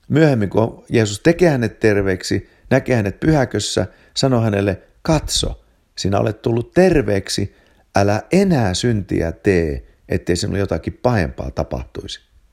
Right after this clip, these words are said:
Eli me näemme miehen, joka on ulkoisesti ruumiissaan vammautunut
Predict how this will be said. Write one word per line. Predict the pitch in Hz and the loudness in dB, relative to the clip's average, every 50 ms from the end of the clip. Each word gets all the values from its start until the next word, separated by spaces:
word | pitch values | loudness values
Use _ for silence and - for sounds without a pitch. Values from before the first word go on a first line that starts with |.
| _ _ _ _ _ _ - - - - - - | _ _ _ _ _ _ -20 -20 -20 -20 -8 -2
Eli | - 113 113 | 0 0 2
me | 135 151 | 2 2
näemme | 185 190 190 180 160 147 | 2 2 2 2 0 0
miehen, | 135 147 175 196 185 135 107 90 80 85 82 90 87 - - - _ _ _ _ _ _ _ - | -2 -2 -2 0 0 0 0 -2 -2 -2 -4 -4 -6 -8 -10 -14 _ _ _ _ _ _ _ -4
joka | - 107 - - 120 104 | -2 -2 0 0 0 0
on | 107 110 - - _ _ _ _ _ _ _ _ _ - | -2 -4 -6 -10 _ _ _ _ _ _ _ _ _ 2
ulkoisesti | 165 175 196 185 151 - - 117 113 107 113 110 - - 120 110 | 4 4 4 4 0 -2 0 0 0 0 -2 -4 -2 -2 -2 0
ruumiissaan | 127 156 175 165 151 131 120 107 101 - - 107 95 92 85 | 2 2 2 2 2 2 0 -2 -2 -2 0 0 0 0 0
vammautunut | 104 107 101 101 101 90 90 87 85 - 95 92 92 - - | 0 0 0 -2 -2 -2 -4 -4 -4 -4 -4 -4 -4 -6 -8